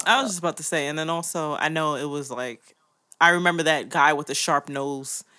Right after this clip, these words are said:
Speaker 1: I don't know. Maybe I'll watch it, but, uh, I would say that other Don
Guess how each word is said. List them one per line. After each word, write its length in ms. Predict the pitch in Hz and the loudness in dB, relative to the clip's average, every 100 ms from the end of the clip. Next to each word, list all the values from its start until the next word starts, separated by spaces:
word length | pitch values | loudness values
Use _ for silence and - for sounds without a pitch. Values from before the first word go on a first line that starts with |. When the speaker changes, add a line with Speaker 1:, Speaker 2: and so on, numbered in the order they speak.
| _ _ _ _ _ | _ _ _ _ _
Speaker 1:
I 160 | - 120 | -12 -12
don't 100 | 67 | -12
know. 160 | - - | -18 -20
Maybe 220 | - 285 220 | 0 4 8
I'll 160 | 170 | 8
watch 300 | 143 139 - | 8 2 2
it, 120 | 135 | -4
but, 200 | - 143 | 0 0
uh, 220 | 147 143 143 - _ _ _ _ - - | 2 0 -2 -12 _ _ _ _ 0 6
I 100 | 208 | 6
would 180 | 302 | 6
say 220 | - 233 214 | 6 6 6
that 180 | 185 | 6
other 280 | - 190 160 | 6 4 2
Don 440 | 165 185 185 180 | 2 2 2 2